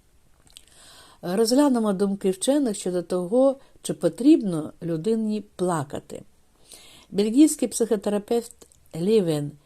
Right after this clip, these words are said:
Мігерет говорить, що сльози — це слова, які струмлять і котяться. Що чим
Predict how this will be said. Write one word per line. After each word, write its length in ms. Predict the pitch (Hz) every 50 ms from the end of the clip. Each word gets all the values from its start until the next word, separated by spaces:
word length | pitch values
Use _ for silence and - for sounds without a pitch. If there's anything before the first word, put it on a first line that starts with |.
| _ _ _ _ -
Мігерет 540 | 202 269 302 262 208 185 151 147 139 143
говорить, 500 | 156 190 226 214 196 165 139 139 143 135
що 180 | - - - 180
сльози — 680 | - - - 233 294 339 339 320 254 185 135 117 - - _ _ _ _ _ _ _ -
це 180 | - 202 190
слова, 680 | 190 - - 160 147 143 139 147 190 220 269 302 320 302 - _ _ _ _ - _
які 320 | - 160 151 151 - 156 151
струмлять 680 | - - - 147 139 139 139 143 175 220 254 254 - -
і 80 | 175
котяться. 720 | 170 - - 170 156 143 147 - - - - - - - 139 143 _ _ _ _ _ _ _ _ _ _ _ _ _ - _ _ _ - - - - _ _ _
Що 360 | - - - - 233 233 226 - - - _ _ _ - -
чим 280 | - - 277 285 247